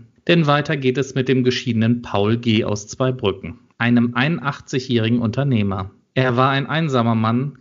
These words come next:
gab im Frühling neunzehnhundertfünfundneunzig eine Anzeige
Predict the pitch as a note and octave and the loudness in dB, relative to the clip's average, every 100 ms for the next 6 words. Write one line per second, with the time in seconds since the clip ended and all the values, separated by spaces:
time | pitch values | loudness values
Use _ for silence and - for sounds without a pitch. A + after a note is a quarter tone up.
0 | - A2+ A2+ B2+ A#2 - B2 B2+ B2 A#2+ | -4 -2 -2 -2 -4 -2 2 4 4 2
1 | A#2 A#2 A#2+ A#2+ A#2+ - C#3 E3 C#3+ B2 | 2 0 0 0 0 -2 -2 0 2 4
2 | B2 A#2+ C3+ B2+ - A#2+ A#2 A2+ A2+ A2+ | 2 2 0 0 0 0 0 0 -2 0
3 | A2+ A2+ A2+ A2+ | 0 0 0 -4